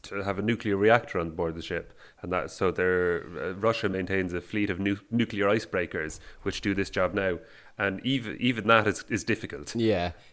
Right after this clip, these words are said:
Speaker 2: the, it, it's interesting to look at, um, look at the different expeditions that, that got stuck in, in ice fields, because you have some that got stuck in the field and weathered it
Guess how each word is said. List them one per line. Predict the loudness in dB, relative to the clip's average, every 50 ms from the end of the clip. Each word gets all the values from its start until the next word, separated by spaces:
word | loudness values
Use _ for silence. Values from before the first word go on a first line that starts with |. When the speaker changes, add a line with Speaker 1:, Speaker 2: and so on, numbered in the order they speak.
| -10 -4
Speaker 2:
the, | -2 0 0 0 -2 -4 -6 -10 -14 -18 -20 -20 -20 -20 -20 -20 -20 -20 -20 -20 -20 -20 -20 -20 -20 -20 -20 -18
it, | -16 -16 -16 -18 _ _ _ _ _ -12 -6 -2
it's | -2 0 2
interesting | 2 2 2 0 0 0 -2 -2
to | 0
look | -2 -2 0
at, | 0 0 0 0 -2
um, | -2 0 0 0 -2 -2 -4 -6 -10 -12 -18 -20 _ -20 -20 -20 -20 -16 -10
look | -6 -6 -4 -4
at | -4 -6
the | -6 -6
different | -6 -4 -4 -6
expeditions | -8 -8 -8 -8 -8 -6 -6 -8 -8 -6
that, | -6 -6 -6 -6 -8
that | -10 -10 -8
got | -8 -10 -10 -10 -12
stuck | -16 -10 -6 -6 -6 -6 -6 -10 -12
in, | -10 -8 -8 -6 -8 -8 -10 -12 -14 -16 -20 _ _ -20 -20 -20 -20 -20 -20 _ _ _ _ -20 -20 -20 _ -10
in | -8 -6
ice | -6 -6 -6 -6
fields, | -8 -8 -8 -8 -10 -12
because | -14 -14 -12 -8 -6 -6 -6 -6 -8 -8 -8 -8 -8 -8 -8 -12 -16 -18 -16 -10
you | -6 -6 -2
have | 0 0 0 -2 -2
some | -4 -2 0 0 0 0 -2 -4 -6 -8 -12 -8 -2
that | 0 0 0 0 -2 -10 -20 -20 _ -20 _ _ _ _ _ _ _ _ _ _ _ _ _ _ _ _ _ _ _ _ -14 -6
got | -4 -4 -4
stuck | -2 -2 -2 -2 0 -2
in | -4
the | -4
field | -4 -4 -4 -4 -4 -4 -6 -8 -12 -16 -20 -20 -20 -20 -14 -10
and | -8 -8 -6 -4 -2
weathered | 0 0 0 0 -4 -6
it | -6 -8 -8 -10